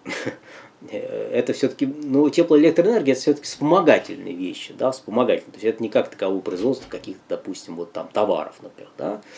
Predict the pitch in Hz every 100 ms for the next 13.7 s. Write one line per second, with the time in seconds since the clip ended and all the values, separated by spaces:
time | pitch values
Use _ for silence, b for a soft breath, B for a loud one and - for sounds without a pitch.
0 | B B B - 85 - 87 - 90 -
1 | 85 85 90 - 247 - _ _ - 285
2 | 285 - - B B B B _ - 50
3 | - - - 101 95 95 98 113 104 85
4 | 85 82 - 123 120 - 82 85 107 104
5 | - 87 - 87 - 87 101 98 104 -
6 | - - 95 95 92 - 101 120 101 -
7 | _ B B B B B 98 104 226 269
8 | 160 104 107 104 87 151 - 117 95 165
9 | 151 101 87 113 123 104 92 _ _ -
10 | - - 95 - 120 107 - 113 113 120
11 | 104 - - - - - - B B B
12 | B B - 90 98 82 - 247 226 240
13 | 214 156 160 156 101 90